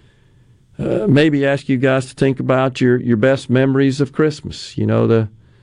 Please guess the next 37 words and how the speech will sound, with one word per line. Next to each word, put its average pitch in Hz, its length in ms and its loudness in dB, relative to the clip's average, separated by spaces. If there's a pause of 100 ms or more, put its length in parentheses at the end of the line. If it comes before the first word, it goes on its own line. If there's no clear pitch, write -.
(380)
uh, 101 320 0
that 110 360 0
have 113 200 0
kinda 127 220 0
stuck 135 340 -2
with 143 240 0
you. 92 180 -2
I, 101 40 -2
s-, - 180 -6
I 107 140 -2
certainly 117 420 0
will 104 240 2
be 104 200 0
happy 117 320 2
to 104 60 -2
share 123 300 0
mine. 117 340 -2
Rhino, 117 460 2
you 120 280 2
as 117 100 -2
well, 131 400 0
and 98 160 -6 (480)
maybe 113 280 4
our 117 140 0
listeners 120 540 -4
can 104 340 0 (120)
weigh 123 280 2
in, 139 160 0
and 147 100 -2
we'll 104 220 2
read 117 240 2
'em 120 140 2
out 147 240 0
and, 92 200 -6 (1300)
and 120 140 4
just, 139 360 0
uh, 120 340 2